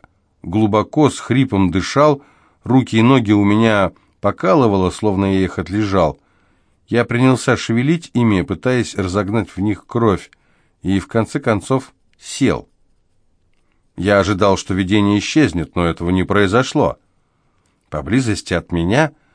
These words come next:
в границах правильного круга, исчезли все сорняки, а выращенные мной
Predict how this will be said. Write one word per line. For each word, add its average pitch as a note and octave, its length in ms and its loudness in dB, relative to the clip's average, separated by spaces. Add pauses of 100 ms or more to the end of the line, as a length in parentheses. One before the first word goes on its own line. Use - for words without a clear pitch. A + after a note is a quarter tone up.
(220)
в D#2+ 120 -12
границах A2 600 0
правильного F#2+ 640 0
круга, A#2 500 -2 (480)
исчезли F#2+ 640 -2
все A#2 240 -4
сорняки, G2 680 -4
а F2 240 0
выращенные E2+ 1000 0
мной E2 280 -4